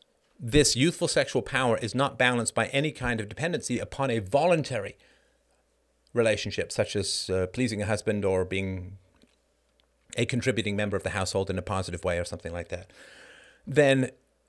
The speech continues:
this, you know, they, they talk about how, like, men aren't growing up and you got this perpetual adolescence and failure to launch.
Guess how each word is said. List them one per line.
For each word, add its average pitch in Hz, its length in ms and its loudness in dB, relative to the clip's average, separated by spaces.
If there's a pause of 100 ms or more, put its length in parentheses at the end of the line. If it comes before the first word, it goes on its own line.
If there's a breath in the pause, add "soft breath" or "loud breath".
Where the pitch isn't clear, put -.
(220)
this, 120 640 6 (1000)
you 147 120 4
know, 135 100 8
they, 131 120 6
they 139 140 4
talk 185 300 -2
about 120 280 2
how, 107 320 0
like, 113 220 2
men 110 180 4
aren't 107 200 2
growing 101 300 4
up 101 240 0
and 98 160 0
you 92 60 -2
got 101 180 -2
this - 180 -4
perpetual 95 720 0 (220)
adolescence 92 580 2
and 98 120 -4
failure 95 280 2
to 90 120 -10
launch. 92 300 -6